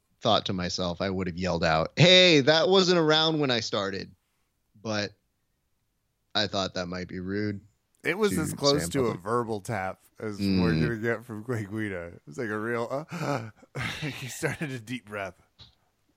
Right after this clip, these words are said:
Speaker 1: I wanna tell you this, Kev. It is, um, it's hard to watch when something good at jiu-jitsu happens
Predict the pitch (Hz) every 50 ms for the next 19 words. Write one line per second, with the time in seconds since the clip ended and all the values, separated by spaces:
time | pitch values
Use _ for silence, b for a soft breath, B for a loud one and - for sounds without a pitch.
0 | _ _ - - 131 123 120 143 160 185 160 120 113 - 113 90 90 87 82 80
1 | 73 - - 104 85 82 - - b b b b b b b b b b b _
2 | - - 120 - - 135 120 110 98 87 101 98 95 95 92 92 87 87 90 87
3 | 92 92 - _ _ _ _ _ _ _ _ _ _ _ _ _ _ _ _ _
4 | - - 120 117 - - 139 131 135 143 143 135 120 104 101 101 95 95 104 -
5 | - - - - - 101 101 101 92 - - 110 104 107 - - 104 101 101 98
6 | 92 - 98 95 95 101 95 85 104 101 104 117 110 - - 127 117 131 127 127
7 | 123 - 143 139 143 143 147 147 - - -